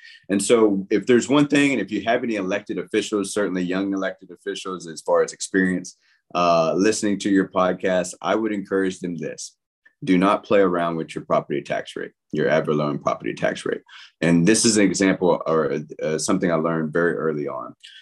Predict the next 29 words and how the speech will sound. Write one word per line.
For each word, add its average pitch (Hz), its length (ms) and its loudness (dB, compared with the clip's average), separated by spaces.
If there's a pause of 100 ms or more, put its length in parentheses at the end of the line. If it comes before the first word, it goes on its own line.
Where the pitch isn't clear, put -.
(140)
I - 80 2
sat 117 260 2
down 107 200 2
with 98 100 0
our 85 140 0
finance 85 420 -6
director 78 440 -6
when 71 140 -6
I 76 100 -4
first 80 320 -4
was 76 100 -4
elected, 71 540 -2
and 73 100 -2
I 73 60 0
looked 92 260 2
at 90 100 0
the - 80 -6
property 80 380 -2
tax - 400 -2
rates - 420 -4 (160)
for - 80 -4
the 73 80 2
last 76 260 2
twenty-five 80 640 -6
years. - 360 -10 (400)
And 82 160 -4
from 82 280 2
nineteen 104 400 0
ninety-four 82 800 -2